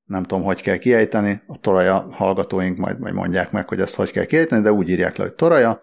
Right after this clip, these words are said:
Szóval a toraja nép nem csak, hogy, ö, mumifikálja a elhunyt hozzátartozóit, de, de gondozza is a, a halottakat, teljesen úgy, mintha még mindig élnének, mert, ö,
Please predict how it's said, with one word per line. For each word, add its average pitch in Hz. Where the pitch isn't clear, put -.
Szóval -
a -
toraja 120
nép 123
nem 135
csak, -
hogy, 98
ö, 98
mumifikálja 101
a 98
elhunyt 98
hozzátartozóit, 107
de, 113
de 113
gondozza 101
is 95
a, 101
a -
halottakat, 107
teljesen 101
úgy, 95
mintha 101
még 104
mindig 92
élnének, 104
mert, 110
ö, 113